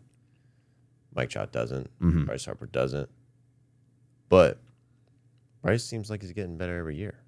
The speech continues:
Speaker 2: Yeah, I mean, he's, he's coming to his own. <clears throat> I think, uh, you know, finding a home here in Philly has, uh, uh, you can hear it. Like, when he sat down at the podium,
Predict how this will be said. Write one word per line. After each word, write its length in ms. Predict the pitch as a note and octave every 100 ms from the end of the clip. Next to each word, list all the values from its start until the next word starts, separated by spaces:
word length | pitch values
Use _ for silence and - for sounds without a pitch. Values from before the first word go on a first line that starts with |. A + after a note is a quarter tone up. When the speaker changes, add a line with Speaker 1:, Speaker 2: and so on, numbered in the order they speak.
| _ _ _ _ _ _ _
Speaker 2:
Yeah, 240 | - E3 E3
I 20 |
mean, 140 | G#2+
he's, 320 | G#2+ B2+ A#2 -
he's 240 | B2+ B2+
coming 300 | - D3 D#3+ D3
to 120 | E3
his 140 | D3 C#3
own. 320 | C#3 C#3 D3 -
<clears throat> 100 | -
I 420 | G3 F3+ D3 B2
think, 320 | C3 C3 A2+
uh, 380 | A#2 G#2 F#2+ F2+ - - - - -
you 100 | A2
know, 140 | G2+
finding 420 | F#2+ - A2 A#2 A#2
a 60 |
home 560 | G2 A2 G#2+ G#2+ G#2 C3 -
here 240 | A2 G#2+
in 80 | G2
Philly 640 | - A2 G#2 G2+ G2 G#2 - -
has, 360 | F#2+ F2+ F2
uh, 360 | F#2 F2 - G2
uh, 60 | A#2+
you 260 | B2+ D3+ F#3
can 100 | F3
hear 240 | F#3 G3
it. 80 | F#2+
Like, 140 | G#2
when 120 | A2
he 80 | A#2
sat 260 | A2+ C#3+ C#3
down 160 | C#3 C3+
at 80 |
the 60 | B2
podium, 460 | - C#3+ C3 D#2+